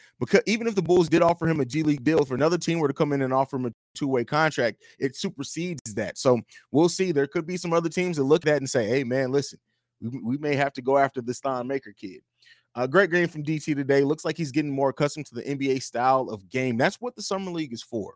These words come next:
right? The Summer League is, is for, like,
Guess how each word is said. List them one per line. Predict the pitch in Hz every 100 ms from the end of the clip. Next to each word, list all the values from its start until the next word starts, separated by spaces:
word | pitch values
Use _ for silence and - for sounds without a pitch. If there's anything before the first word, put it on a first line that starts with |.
| -
right? | 98 120 - - - -
The | 123
Summer | 190 220
League | 208
is, | 180 - -
is | 147 -
for, | 175 175 165 - _ _ -
like, | 170